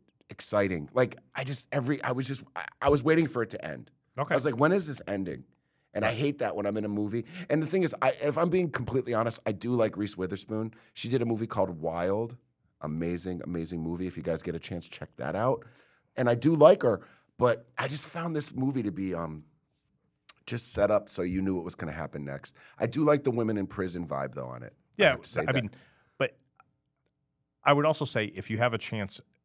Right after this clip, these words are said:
Speaker 2: get the Vinegar Syndrome disc, the four K,
Speaker 1: Yeah.
Speaker 2: because it's, it's really beautiful looking print, and it's the unrated directors. So what we
Speaker 1: Right.
Speaker 2: watched was actually a little more gruesome than what
Speaker 1: Right.
Speaker 2: most people have seen.
Speaker 1: Right.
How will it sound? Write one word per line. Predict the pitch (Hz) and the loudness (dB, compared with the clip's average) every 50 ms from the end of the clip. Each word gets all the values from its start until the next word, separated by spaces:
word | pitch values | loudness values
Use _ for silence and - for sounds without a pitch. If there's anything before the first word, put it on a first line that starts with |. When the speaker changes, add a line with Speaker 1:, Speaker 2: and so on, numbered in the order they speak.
| _ _ _ _ _ _ 120 | _ _ _ _ _ _ -6
Speaker 2:
get | 113 127 120 | -4 -4 -2
the | - | -2
Vinegar | 123 104 117 117 117 107 107 98 | -2 -2 -2 -2 -2 -4 -4 -4
Syndrome | - 117 107 92 98 90 87 | -4 -6 -6 -4 -4 -6 -4
disc, | 80 92 85 - - - - - - _ _ _ _ _ _ | -4 -4 -6 -6 -8 -12 -12 -16 -20 _ _ _ _ _ _
the | - 110 110 | -10 -10 -10
four | - - - 113 101 | -6 -4 -4 -4 -4
K, | - - - 92 87 87 - - _ _ | -4 -6 -6 -4 -4 -6 -8 -10 _ _
Speaker 1:
Yeah. | - 76 73 67 65 65 - _ _ | -10 -8 -8 -8 -8 -10 -14 _ _
Speaker 2:
because | - 101 - - 104 90 101 | -12 -8 -4 -4 -4 -2 -4
it's, | 98 - - - - - _ _ _ _ _ _ _ _ _ _ - | -6 -6 -8 -10 -12 -14 _ _ _ _ _ _ _ _ _ _ -10
it's | 120 - - | -10 -10 -8
really | - 101 95 110 123 131 135 123 | -8 -6 -2 0 0 2 0 0
beautiful | 104 104 117 104 101 - 113 104 | 0 -2 -2 -2 -2 -4 -2 -4
looking | 107 104 - 104 95 | -4 -4 -4 -6 -6
print, | - - - 107 98 98 - _ | -6 -4 -4 -4 -4 -6 -6 _
and | - 156 143 127 120 | -2 0 0 0 -2
it's | 110 - - | -4 -8 -8
the | 123 | -6
unrated | 110 113 117 117 113 110 110 110 107 95 | -4 -4 -2 -2 0 0 0 0 -2 -4
directors. | 90 98 101 95 - - 120 117 107 - | -4 -2 -2 -4 -2 -4 -6 -6 -6 -4
So | - 110 | -2 -2
what | 107 107 123 131 | -2 -2 -2 0
we | 160 147 151 | 0 0 0
Speaker 1:
Right. | 139 | 2
Speaker 2:
watched | 120 117 113 107 - - | 2 2 2 0 -2 -6
was | 113 101 107 | -6 -2 0
actually | 101 95 - - 113 | -2 -2 -2 -4 -4
a | 101 98 | -4 -2
little | 113 127 139 131 | -2 0 0 0
more | 120 117 110 104 | 0 0 -2 -2
gruesome | 92 95 104 107 - - 104 101 | -2 -4 -6 -6 -6 -6 -6 -4
than | 95 95 | -4 -2
what | 95 95 80 | 0 0 0
Speaker 1:
Right. | 73 101 | 0 0
Speaker 2:
most | 107 110 107 98 - | 0 0 0 0 -2
people | - - 101 92 | -8 -8 -6 -8
have | 90 82 | -8 -8
seen. | - - 107 98 95 - 113 - _ - | -8 -8 -6 -4 -4 -4 -6 -8 _ -12
Speaker 1:
Right. | - 82 73 - | -10 -8 -8 -8